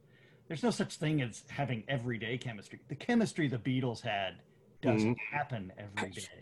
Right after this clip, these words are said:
Speaker 1: But, but the best track for me on that, uh, and it's, it's widely available,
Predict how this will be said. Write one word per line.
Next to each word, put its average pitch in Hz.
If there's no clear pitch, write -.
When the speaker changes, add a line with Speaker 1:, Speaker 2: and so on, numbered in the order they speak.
Speaker 1:
But, 151
but 143
the 156
best 170
track 147
for 143
me 135
on 135
that, 101
uh, 107
and 117
it's, -
it's 135
widely 131
available, 110